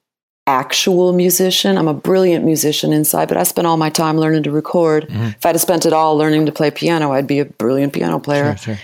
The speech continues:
Speaker 1: 'cause I do feel it very deeply. But I can sing enough to say, "No, when you sang this," and then I'll sing their part. I can do backing vocals. I can come up with whole harmony structures for
Speaker 2: Mm-hmm.
Speaker 1: people. And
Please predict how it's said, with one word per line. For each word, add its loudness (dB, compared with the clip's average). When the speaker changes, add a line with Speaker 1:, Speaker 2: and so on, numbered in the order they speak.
Speaker 1:
'cause 0
I 2
do 2
feel 2
it 2
very 2
deeply. 0
But 2
I 2
can 2
sing 2
enough 0
to 0
say, 0
"No, 4
when 2
you 2
sang 0
this," 2
and 0
then 2
I'll 0
sing 2
their 0
part. -2
I 0
can -2
do 0
backing -2
vocals. 0
I 0
can -2
come 0
up -4
with -4
whole -2
harmony -2
structures -4
for -8
Speaker 2:
Mm-hmm. -4
Speaker 1:
people. 0
And -6